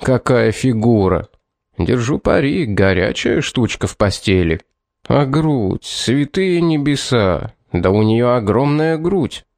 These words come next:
Заткнись". Казимир попытался закрыть рот Брюса ладонью. "Они же услышат тебя".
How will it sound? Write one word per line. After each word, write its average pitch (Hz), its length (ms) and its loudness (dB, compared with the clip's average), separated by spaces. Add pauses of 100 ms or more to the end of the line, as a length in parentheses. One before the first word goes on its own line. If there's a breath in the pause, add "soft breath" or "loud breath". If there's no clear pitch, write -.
(140)
Заткнись". 117 960 0 (560)
Казимир 107 460 0
попытался 135 640 0
закрыть 117 480 -2
рот 113 260 2
Брюса 107 420 0
ладонью. 101 680 0 (340)
"Они 95 280 2
же 110 140 0
услышат 139 560 -2
тебя". 87 400 0